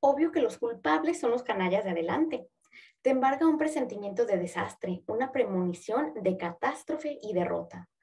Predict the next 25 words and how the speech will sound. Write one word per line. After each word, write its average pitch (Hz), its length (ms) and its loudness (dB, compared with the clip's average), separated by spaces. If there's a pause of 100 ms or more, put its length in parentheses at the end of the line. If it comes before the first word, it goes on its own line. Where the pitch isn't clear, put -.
(320)
"Hoy 233 160 8
no 226 100 0
llego". 180 480 0 (460)
Por 240 140 10
el 254 120 8
retrovisor 247 760 2 (200)
ves 311 300 4
cómo 311 240 2
se 320 140 -2
acerca 233 360 -2
un 262 140 -2
chico 247 380 -4
en 247 100 0
un 208 140 -8
Vespino, 214 680 -4 (240)
zigzagueando 330 1080 2
entre 254 240 2
los 175 240 -6
coches, 226 560 -4 (160)
su - 200 -10
facilidad 190 680 0
te 190 80 4
indigna, 190 640 -2
su - 160 -8
libertad 180 720 0